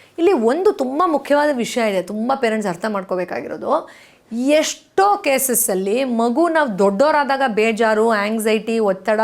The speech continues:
ಜಿಗುಪ್ಸೆ ಒಳಗಾದಾಗ ಹೇಗೆ ಒಂಥರ ಮನುಷ್ಯರಿಂದ ಪ್ರಾಣಿಗಳಾಗಿ ರಿಯಾಕ್ಟ್ ಮಾಡಿ ಎಲ್ಲ ಮಾಡ್ತೀವಲ್ಲ, ಆ ಥರ ಮಾಡೋದೇ ಇಲ್ಲ.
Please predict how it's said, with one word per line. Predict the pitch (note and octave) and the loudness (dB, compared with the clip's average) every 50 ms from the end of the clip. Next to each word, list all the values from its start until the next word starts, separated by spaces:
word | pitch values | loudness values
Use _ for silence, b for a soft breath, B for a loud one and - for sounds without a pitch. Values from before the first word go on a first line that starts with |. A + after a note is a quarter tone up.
| A3 G#3+ | 2 2
ಜಿಗುಪ್ಸೆ | F#3 G3+ G3 A#3+ A3+ - - A#3 | 0 -2 -4 -4 -4 0 0 2
ಒಳಗಾದಾಗ | G#3 G3+ G3+ G3+ G#3+ G#3 G#3+ A3 A3 - B B B B B B | 2 2 2 0 0 0 0 0 0 -2 B B B B B B
ಹೇಗೆ | - A3 A3+ A#3+ C4 A#3+ C4 A#3+ | 0 2 4 4 4 4 2 2
ಒಂಥರ | A3+ A3 G#3+ G#3+ A3+ A3 | 2 0 0 0 0 0
ಮನುಷ್ಯರಿಂದ | G#3+ G#3 G#3+ A#3+ A#3+ - - C4 A#3 A#3 A3+ A3+ | 0 0 0 0 0 2 0 0 0 2 0 0
ಪ್ರಾಣಿಗಳಾಗಿ | A3 A3 G#3+ G#3 A#3 B3 A#3+ A#3 A#3 A3+ A3+ A3 A3 | 0 0 0 2 2 2 2 2 2 2 2 2 0
ರಿಯಾಕ್ಟ್ | A3 A3 A3 A3 A3 - A#3 | 2 2 2 2 0 -2 -2
ಮಾಡಿ | A3 G#3+ G#3+ G#3+ | -2 2 2 2
ಎಲ್ಲ | G3+ G#3 G3+ | 2 0 0
ಮಾಡ್ತೀವಲ್ಲ, | G3+ G3 F#3+ F#3 - G3 F#3 F3 F#3 A3+ C4 B B B B B B | -2 -2 -4 -2 -4 -4 -2 0 0 -2 -2 B B B B B B
ಆ | C4 C4 | -4 0
ಥರ | - C#4 D4+ | 2 2 0
ಮಾಡೋದೇ | C4+ A#3+ G#3 G3+ G3 A3 A3+ A#3 B3+ B3 | 2 0 -4 -2 -2 0 2 2 2 2
ಇಲ್ಲ. | A3+ G#3 | 0 -2